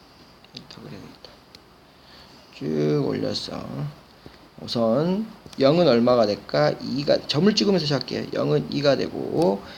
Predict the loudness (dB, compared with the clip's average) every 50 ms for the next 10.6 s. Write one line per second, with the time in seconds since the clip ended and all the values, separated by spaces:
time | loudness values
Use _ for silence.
0 | -18 -20 -20 -12 -8 -6 -4 -4 -2 -2 -2 -2 -2 0 0 0 0 0 0 -2
1 | 0 2 4 4 4 4 2 2 2 2 4 4 2 2 2 2 2 2 2 2
2 | 2 2 2 2 2 0 0 -2 -2 -2 -2 -2 -2 -2 -2 0 0 2 2 2
3 | 2 0 -2 -4 -6 -6 -6 -6 -6 -6 -8 -10 -12 -4 -2 2 4 4 4 4
4 | 4 0 0 -2 -2 -4 -2 -2 -4 -6 -6 -10 -8 -8 -8 -8 -8 -10 -10 -10
5 | -10 -8 -8 -8 -8 -10 -14 -18 -18 -20 -16 -12 -12 -12 -12 -14 -10 0 4 6
6 | 8 8 8 6 4 2 -2 -6 -10 -18 -20 -20 -20 -20 -20 -20 -20 -20 -20 -20
7 | -20 _ -20 -20 -20 -12 -2 2 2 4 4 4 2 0 -2 -6 -10 -16 -20 -20
8 | -20 -14 -8 -8 -6 -2 -2 -2 -2 -2 -4 -4 -4 -4 -6 -6 -6 -6 -8 -8
9 | -10 -14 -10 -4 -4 -4 -2 -4 -8 -10 -8 -2 -2 0 2 4 4 4 4 2
10 | 0 -4 -12 -20 -14 -8 -4 -2 -2 -2 -2 -6